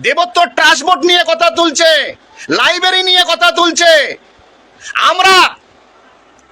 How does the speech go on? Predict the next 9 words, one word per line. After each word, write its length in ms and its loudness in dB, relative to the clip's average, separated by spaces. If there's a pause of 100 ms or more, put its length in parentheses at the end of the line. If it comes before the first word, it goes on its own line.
(540)
আমার 340 0
মহারাজা 440 2
জগদ্দীপেন্দ্র 680 -2
নারায়ণ 260 4
ভূপ 180 -2
বাহাদুর 300 2
আর 100 4
নারায়ণী 380 2
সেনা 440 0